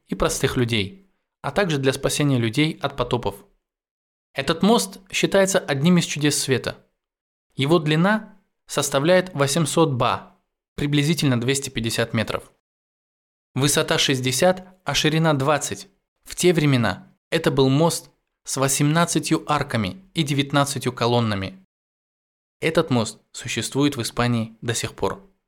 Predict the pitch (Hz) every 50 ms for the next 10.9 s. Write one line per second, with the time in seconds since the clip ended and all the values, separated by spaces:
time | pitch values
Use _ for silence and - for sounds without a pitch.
0 | _ _ _ _ _ _ _ _ _ _ _ _ _ _ - 120 123 120 135 139
1 | 139 - - 185 202 214 202 196 - - - _ _ _ _ _ - 143 139 -
2 | - 170 190 202 190 185 170 - - - - 170 185 185 - 160 - - - 147
3 | 160 170 170 170 165 151 - - 143 139 131 135 139 135 135 - - 147 135 123
4 | 101 - - - - _ _ _ _ _ _ _ _ 147 143 131 139 165 180 180
5 | 185 147 127 113 101 92 - 120 127 143 160 160 160 - 151 147 139 135 135 127
6 | 143 147 - 135 131 127 127 123 123 - 156 160 147 143 143 143 143 143 151 143
7 | 127 123 117 - - - - 92 - _ _ _ _ - 117 113 - 135 131 127
8 | 131 120 113 - - 117 - - 110 101 92 92 - _ _ _ _ _ _ _
9 | _ _ _ _ _ _ _ _ _ - 185 196 180 170 170 170 190 190 185 160
10 | 147 131 127 123 - - 156 151 - 151 151 151 151 147 143 139 -